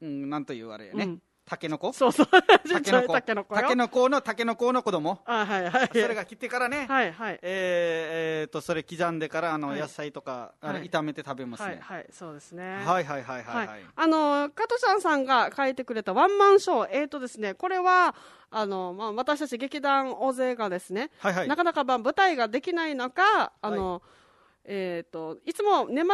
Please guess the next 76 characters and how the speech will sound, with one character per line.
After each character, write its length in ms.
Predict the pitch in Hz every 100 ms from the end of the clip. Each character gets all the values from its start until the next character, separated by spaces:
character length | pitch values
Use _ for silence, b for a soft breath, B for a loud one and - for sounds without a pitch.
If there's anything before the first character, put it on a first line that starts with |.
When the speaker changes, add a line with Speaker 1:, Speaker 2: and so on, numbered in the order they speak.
| 392
Speaker 2:
末 100 | 339
に 60 |
や 60 | 339
っ 40 |
て 200 | - 311
る 120 | 302
日 120 | 277 330
付 180 | 349
変 160 | 349 359
更 200 | 339 330
線 200 | 330 302
み 100 | 302
た 140 | 294
い 60 | 240
に 80 | 160
で 80 | 139
す 100 | -
ね、 180 | 196 247
Speaker 1:
は 140 | -
い 20 |
は 80 | 185
い。 40 | 180
Speaker 2:
一 220 | - 440
人 200 | 440 453
一 260 | - 415
人 180 | 392 381
が、 320 | 381 381 339
あ 80 | 247
の、 200 | 220 185
な 100 | 208
ん 60 | 214
か、 260 | 165 147 -
一 100 | 233
作 300 | - 294 -
品 180 | 240 190
作 200 | - -
ろ 160 | 277 294
う 40 | 294
と 80 |
い 20 | 208
う 40 |
こ 100 | 175
と 140 | 160
で、 200 | 175 226
そ 160 | 190 339
れ 120 | 330
が、 200 | 311 359 B B B
あ 80 | -
の、 80 | 208
八 220 | 302 359
作 340 | - 392 370 381
品 200 | 349 277
で 140 | 269
き 100 | -
た 140 | -
の 140 | 240 233
で、 200 | 254 247
そ 100 | 285
れ 80 | 269
を、 100 | 240
ま 80 |
あ、 40 | 208
Speaker 1:
は 60 | 220
い。 80 | - -
Speaker 2:
あ 100 | 175
の、 240 | 156 147 - b b
丸 200 | 233 285
ご 100 | 311
と 140 | 311 302
見 100 | 285
れ 120 | 277
る 180 | 214 185
動 200 | 269 330
画 100 | 320
配 200 | 359 359
信 320 | 320 202